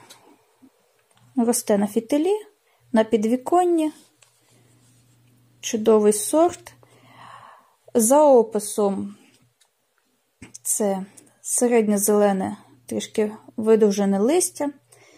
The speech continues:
з строкатістю типу Томі Лоу. А я помітила, що в прохолодну, за прохолодних умов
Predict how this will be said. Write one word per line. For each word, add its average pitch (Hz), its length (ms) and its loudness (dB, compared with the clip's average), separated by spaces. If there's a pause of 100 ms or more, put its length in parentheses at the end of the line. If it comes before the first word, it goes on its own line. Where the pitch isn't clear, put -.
(460)
з 208 320 -4
строкатістю - 840 -4
типу - 420 -8
Томі 202 360 -2
Лоу. 277 520 2 (680)
А - 80 -2
я 254 220 2
помітила, 220 580 0
що 202 340 -6
в 208 220 -2
прохолодну, 214 1040 0 (1900)
за 220 140 0
прохолодних 220 680 -2
умов 254 340 -2